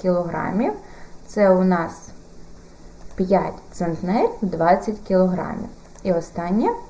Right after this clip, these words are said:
триста один кілограм, це у нас три центнера та один кілограм. Наступний номер також виконуємо письмово.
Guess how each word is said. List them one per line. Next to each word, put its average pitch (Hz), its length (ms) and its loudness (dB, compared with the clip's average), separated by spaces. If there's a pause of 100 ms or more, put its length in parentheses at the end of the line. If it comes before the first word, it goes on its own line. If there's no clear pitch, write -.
(100)
триста 196 480 0
один 175 280 -2
кілограм, 170 600 -2 (480)
це 180 200 0
у 170 120 0
нас 160 360 -6 (1000)
три 185 360 2 (220)
центнера 311 600 0 (180)
та 208 300 0
один 180 400 2
кілограм. 180 600 -4 (1800)
Наступний 208 500 4
номер 190 380 2
також 190 440 4
виконуємо 180 580 4
письмово. 196 840 0